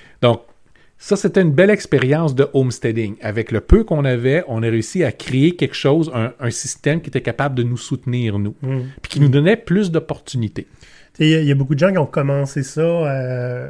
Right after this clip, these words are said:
Speaker 2: euh, sans vraiment le savoir, hein, parce que c'était pas nécessairement un concept qu'ils ont étudié, mais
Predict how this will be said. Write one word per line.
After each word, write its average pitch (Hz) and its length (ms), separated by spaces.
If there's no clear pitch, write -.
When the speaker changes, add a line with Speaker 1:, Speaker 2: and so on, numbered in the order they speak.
Speaker 2:
euh, 175 240
sans 175 240
vraiment 151 280
le 180 60
savoir, 143 480
hein, 190 80
parce 180 140
que - 60
c'était 135 120
pas 139 80
nécessairement 147 280
un 151 40
concept 147 360
qu'ils 143 120
ont 131 60
étudié, 131 380
mais 175 180